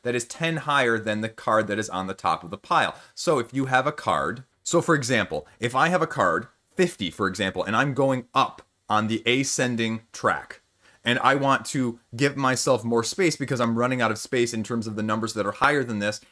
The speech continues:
as well as not sure who's gonna have what, well, then I can play ten in the opposite direction. And in this case, it would be forty. So now in the ascending pile, you can see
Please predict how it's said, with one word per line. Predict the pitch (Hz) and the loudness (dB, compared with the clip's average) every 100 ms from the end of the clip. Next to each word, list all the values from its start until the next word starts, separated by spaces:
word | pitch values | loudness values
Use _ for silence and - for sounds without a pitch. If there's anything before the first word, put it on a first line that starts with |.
| _ - | _ -6
as | 101 | -4
well | 107 120 113 | 2 4 4
as | 107 | 2
not | 117 - | 0 -2
sure | - 117 | -2 -4
who's | 120 117 | -4 -6
gonna | 127 104 | -4 -2
have | 101 95 | -2 -4
what, | 127 190 139 - _ _ 123 | 0 0 0 -6 _ _ -2
well, | 143 143 | 0 0
then | 151 | 0
I | 120 | 0
can | - 135 | -2 0
play | 135 131 | 0 0
ten | - 131 | -2 -4
in | 123 | 0
the | 120 | 2
opposite | 107 110 110 | 0 0 -4
direction. | 127 151 - 90 | 0 0 0 -4
And | 101 | -4
in | |
this | 110 113 | -4 -2
case, | - 110 - _ - | -2 -2 -4 _ -6
it | 101 | -4
would | 101 | -4
be | 117 | -6
forty. | - 175 135 82 | 0 2 2 0
So | 110 | -4
now | 101 131 143 107 | -2 2 2 2
in | 113 117 | 0 -2
the | 104 | -2
ascending | 110 107 107 95 98 | -2 -2 -4 -6 -2
pile, | 190 160 | 0 0
you | 117 | -2
can | 110 117 | -4 -6
see | - 127 117 | -4 -2 -2